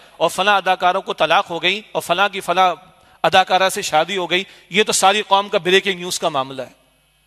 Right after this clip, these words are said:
आपकी मेरी जिंदगी के अहम तरीन सवालात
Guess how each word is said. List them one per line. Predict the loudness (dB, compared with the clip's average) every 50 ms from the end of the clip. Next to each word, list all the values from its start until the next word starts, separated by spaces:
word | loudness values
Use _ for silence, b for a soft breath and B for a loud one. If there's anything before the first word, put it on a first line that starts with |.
| _ _ _
आपकी | 4 6 6 6 4 2 0 -2 -4 -2 2
मेरी | 2 2 2 0 -2 -4
जिंदगी | -4 -4 -2 -2 -2 -2 -2 -4
के | -2 -2
अहम | 0 0 0 0 0 -2
तरीन | 0 -2 -2 -2 -2 -4
सवालात | -2 0 0 2 4 4 4 2 2 -2